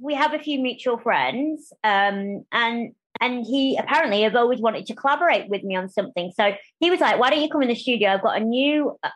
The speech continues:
album coming out, and I've got one song that would be perfect, and maybe we can do something fun in the studio." But again, like Happy Place Festival, I was all ready to go in the studio. I was all ready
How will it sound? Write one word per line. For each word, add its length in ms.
album 460
coming 220
out, 340
and 80
I've 120
got 160
one 260
song 580
that 140
would 120
be 160
perfect, 600
and 160
maybe 260
we 160
can 120
do 160
something 380
fun 360
in 220
the 80
studio." 680
But 180
again, 320
like 220
Happy 300
Place 300
Festival, 760
I 80
was 220
all 200
ready 220
to 80
go 160
in 60
the 60
studio. 680
I 260
was 200
all 180
ready 240